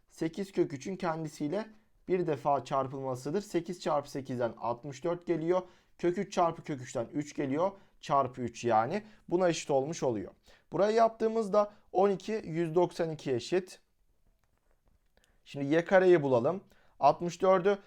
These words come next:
karşı tarafa attık. Yüz doksan ikiden altmış dördü çıkardığımızda on ikiden dört çıktı. Sekiz. Buradan on sekiz kaldı. Yirmi sekiz, yüz yirmi sekiz olarak burayı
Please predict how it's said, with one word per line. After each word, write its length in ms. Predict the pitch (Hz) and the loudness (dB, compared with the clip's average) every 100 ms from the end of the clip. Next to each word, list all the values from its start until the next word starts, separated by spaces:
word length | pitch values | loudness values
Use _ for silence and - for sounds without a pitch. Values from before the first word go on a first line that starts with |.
| _ | _
karşı 260 | - 160 170 | -2 -2 0
tarafa 340 | 196 196 190 | 0 2 4
attık. 380 | 185 180 170 170 - _ - | 4 2 -4 -4 -12 _ -8
Yüz 300 | 139 175 160 | -2 -2 2
doksan 380 | 180 170 - 190 | 4 4 0 -2
ikiden 420 | 180 170 160 - | 0 2 0 0
altmış 480 | - 131 131 147 - | -4 -4 -4 -8 -4
dördü 280 | 151 151 175 | -2 0 -4
çıkardığımızda 680 | 175 190 170 165 165 160 131 | -4 2 4 4 0 -4 -2
on 140 | 135 | -4
ikiden 420 | 156 170 160 151 147 | -4 -2 -2 0 -2
dört 220 | 147 - | -2 -4
çıktı. 460 | 131 127 - 101 - _ _ | -14 -12 -10 -10 -12 _ _
Sekiz. 540 | - 160 151 165 185 _ _ _ | -6 -6 -2 -2 -2 _ _ _
Buradan 360 | 156 165 165 143 - _ | -2 4 4 4 -2 _
on 180 | - 147 | -2 -2
sekiz 360 | 165 165 165 - | -2 -8 -10 -2
kaldı. 500 | 180 165 165 185 185 _ _ 135 | 2 4 2 -2 -4 _ _ -4
Yirmi 260 | 156 165 | -2 -2
sekiz, 360 | 160 156 185 170 | -4 -4 -4 -2
yüz 260 | 160 156 | -2 -2
yirmi 200 | 160 160 | -2 -2
sekiz 320 | 160 175 165 156 | -4 -6 -4 0
olarak 420 | 139 143 160 - | 4 4 2 -2
burayı 320 | 139 135 196 | 0 0 -2